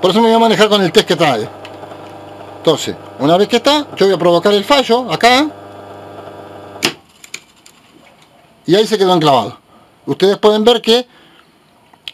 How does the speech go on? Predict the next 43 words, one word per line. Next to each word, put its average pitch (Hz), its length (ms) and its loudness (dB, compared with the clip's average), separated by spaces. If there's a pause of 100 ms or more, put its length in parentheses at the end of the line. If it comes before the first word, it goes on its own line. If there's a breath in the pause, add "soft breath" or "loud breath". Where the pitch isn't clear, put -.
(120)
ahí 233 160 4
le 269 80 2
costó 240 180 4
un 233 80 4
poquitito 220 360 4
porque 180 240 2
es, 165 200 0
es 175 160 2
con 202 140 2
el 175 100 2
test. - 360 0 (100)
No, 165 240 2
no 190 160 2
está 208 300 2
provocando, 180 420 2
no, 196 100 0
no 214 60 4
hay 208 100 2
una 180 160 2
falla - 460 0 (400 loud breath)
que 170 100 2
haga 185 160 2
que 151 80 2
se 147 160 0
quede 175 240 2
retenido. 143 480 2
Con 151 120 2
la 165 100 2
falla 226 220 4
siempre 208 200 0
queda 196 180 2
mejor 170 280 2
retenido. 110 420 -4 (1040 soft breath)
Ahí 208 140 4
se 226 120 2
prendió, 226 300 4
nos 247 140 4
está 233 160 2
indicando 226 480 2
que 147 100 0
saltó 151 300 2
el 240 60 2
relevo 269 460 2